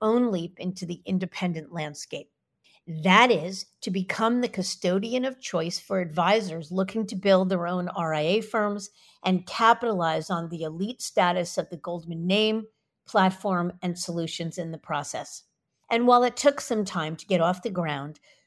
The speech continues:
Goldman Sachs Advisor Solutions is demonstrating that advisors are seeking a new option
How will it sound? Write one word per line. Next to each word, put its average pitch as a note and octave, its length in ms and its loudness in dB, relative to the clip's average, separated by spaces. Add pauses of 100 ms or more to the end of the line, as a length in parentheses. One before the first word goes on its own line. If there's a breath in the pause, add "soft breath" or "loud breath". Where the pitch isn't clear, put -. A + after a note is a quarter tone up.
(160)
Goldman G#3+ 440 2
Sachs F#3+ 440 0
Advisor D#3+ 460 -2
Solutions F3 680 -8
is F#3+ 180 -4
demonstrating F#3+ 840 -2 (360)
that F#3+ 140 6
advisors F#3+ 680 2
are C4 80 0
seeking F#3 500 -2
a F3+ 40 0
new A3 280 2
option G#3 540 0